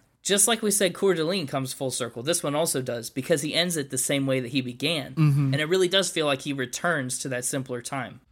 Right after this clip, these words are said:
Speaker 2: Yeah, this song is, uh, song number two of Connor's classic top three.
Speaker 1: Down in the Valley's top three for you.
Speaker 2: So yeah, Ghosts and Down in the Valley top three.
Speaker 1: Wow, you're burning through your top three really early.
Speaker 2: Yes, I am.
Speaker 1: I'm curious to see what the third one is, but we'll get there when we get there.
Speaker 2: Yes,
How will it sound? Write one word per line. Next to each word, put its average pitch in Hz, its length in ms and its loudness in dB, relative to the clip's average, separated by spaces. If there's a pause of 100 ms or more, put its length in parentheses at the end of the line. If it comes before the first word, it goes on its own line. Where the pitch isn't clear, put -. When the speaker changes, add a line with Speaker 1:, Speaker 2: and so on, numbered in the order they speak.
(140)
Speaker 2:
Yeah, 170 180 8
this 160 220 6
song 202 220 6
is, 151 460 4
uh, 131 400 4
song 139 300 2
number 131 160 2
two 160 300 4 (120)
of 151 140 2
Connor's 139 400 6
classic 131 460 4
top 120 260 2
three. 127 320 0
Speaker 1:
Down 165 320 0
in 180 60 -2
the 160 60 -4
Valley's 156 300 -2
top 147 220 -4
three 156 240 -2
for 170 140 -6
you. 127 280 -6
Speaker 2:
So - 140 -4
yeah, 170 120 4
Ghosts 156 460 4
and 151 140 0
Down 147 180 2
in 143 60 2
the 135 60 0
Valley 127 240 -4
top 131 280 -6
three. - 240 -14
Speaker 1:
Wow, 143 380 0
you're 147 220 -6
burning 185 360 0
through 185 120 2
your 175 140 -2
top 165 220 0
three 160 200 -4
really 147 280 -2
early. 135 380 -4 (360)
Speaker 2:
Yes, 139 280 -4
I 165 120 2
am. 180 320 6
Speaker 1:
I'm 135 680 0
curious 160 380 0
to 160 60 -4
see 180 160 2
what 185 140 0
the 180 80 -4
third 202 240 0
one 131 160 -8
is, 120 300 -14
but 143 100 -4
we'll 139 140 -2
get 160 180 -2
there 143 140 2
when 139 140 0
we 139 80 0
get 135 220 -4
there. 123 240 -4
Speaker 2:
Yes, 131 360 -2